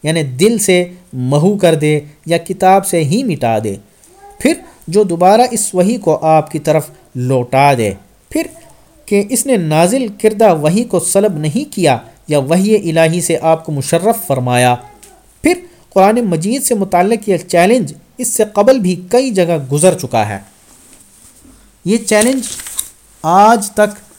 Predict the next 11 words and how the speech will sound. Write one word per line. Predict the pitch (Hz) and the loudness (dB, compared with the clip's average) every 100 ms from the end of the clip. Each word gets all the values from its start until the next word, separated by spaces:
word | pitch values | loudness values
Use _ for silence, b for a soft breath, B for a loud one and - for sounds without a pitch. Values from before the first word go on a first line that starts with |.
| - - _ _ - _ _ _ _ _ _ _ _ | -20 -20 _ _ -20 _ _ _ _ _ _ _ _
تشنہ | - 214 - 214 202 175 | -2 -2 -2 -2 -2 -2
جواب | 147 139 135 151 143 | 0 2 4 4 4
ہے | 139 139 143 - _ _ _ _ _ _ _ _ _ _ _ _ _ - B B | 2 0 -2 -8 _ _ _ _ _ _ _ _ _ _ _ _ _ -20 B B
اور | - 165 | -4 -4
قیامت | 165 185 214 233 | 0 0 0 -2
تک | - 220 - - | 0 -2 -2 -4
تشنہ | - - 202 190 147 | -2 -2 -2 0 0
جواب | 139 143 147 135 123 | 2 4 2 2 0
ہی | 233 240 | 0 0
رہے | 135 120 120 | 0 0 0
گا۔ | 120 123 | 0 0